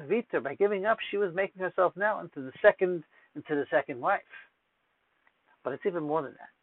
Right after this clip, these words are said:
Besides for giving up her whole future,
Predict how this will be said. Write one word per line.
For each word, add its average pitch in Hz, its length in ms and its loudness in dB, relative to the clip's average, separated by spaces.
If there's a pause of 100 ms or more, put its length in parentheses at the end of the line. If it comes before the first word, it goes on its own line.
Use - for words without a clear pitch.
(2750)
Besides 247 520 2
for 165 60 -2
giving 180 300 2
up 156 180 2 (240)
her 135 120 0
whole 147 240 0 (220)
future, - 400 -4